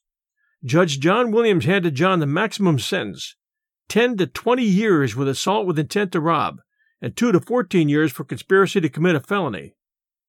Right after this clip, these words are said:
The ex-convict Singleton had hired a lawyer and got off easy,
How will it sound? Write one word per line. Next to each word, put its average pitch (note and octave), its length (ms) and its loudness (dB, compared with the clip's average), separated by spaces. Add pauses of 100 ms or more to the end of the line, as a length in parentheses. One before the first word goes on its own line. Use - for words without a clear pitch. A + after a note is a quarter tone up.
(640)
The D#3 140 -2
ex-convict G3 720 0
Singleton F#3+ 440 -2
had D3 100 0
hired E3+ 280 2
a - 20 0
lawyer F3 480 2
and F#3 180 -8
got E3+ 180 2
off D3 160 0
easy, C#3 420 -4